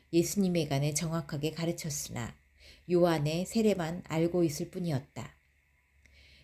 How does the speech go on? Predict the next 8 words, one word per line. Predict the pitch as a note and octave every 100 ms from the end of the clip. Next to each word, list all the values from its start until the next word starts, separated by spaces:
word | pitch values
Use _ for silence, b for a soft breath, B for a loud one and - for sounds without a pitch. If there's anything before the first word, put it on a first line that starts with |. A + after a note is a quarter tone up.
| b
그가 | F#3+ G3 G#3+
회당에서 | C4 C4 B3+ A#3+ - F3+ F3+ F#3+
담대하게 | E3+ E3 E3+ F#3 E3 D3+ D#3+ F3 F3+
말하기 | E3 E3 D#3+ D#3+
시작하자 | E3+ - G3+ - D3 C#3+ A#2+ - _ _ _ b b b
브리스길라와 | - F#3+ F#3+ - G3+ G3 E3 D#3 C#3+ C3+ C3 A2+ -
아굴라가 | D#3+ E3+ F3+ E3 D3+ D3+
듣고 | D3 - - -